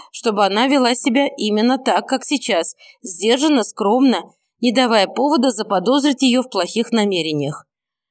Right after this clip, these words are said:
"Какое преображение!" присвистнул Бен, оценивающим взглядом глядя на девочку.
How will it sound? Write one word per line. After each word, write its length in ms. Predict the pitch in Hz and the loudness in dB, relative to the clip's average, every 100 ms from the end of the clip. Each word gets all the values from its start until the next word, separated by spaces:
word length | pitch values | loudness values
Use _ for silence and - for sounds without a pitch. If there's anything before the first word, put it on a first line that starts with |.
| _ _ | _ _
"Какое 340 | - 170 269 285 | -6 0 2 2
преображение!" 840 | 262 226 208 233 208 190 175 175 | 2 2 2 0 0 -2 -2 -4
присвистнул 760 | 196 202 202 190 226 - 196 185 | -4 -4 -4 -4 -2 -2 -2 0
Бен, 260 | 185 262 269 | 2 0 0
оценивающим 720 | 220 - 262 214 185 190 202 | -2 0 0 0 -2 -2 -4
взглядом 520 | 175 180 247 269 302 | -4 0 2 4 2
глядя 380 | 208 175 180 202 | 2 -2 -2 0
на 140 | 208 | 0
девочку. 580 | 196 190 156 151 - - | 0 -2 -2 -4 -10 -12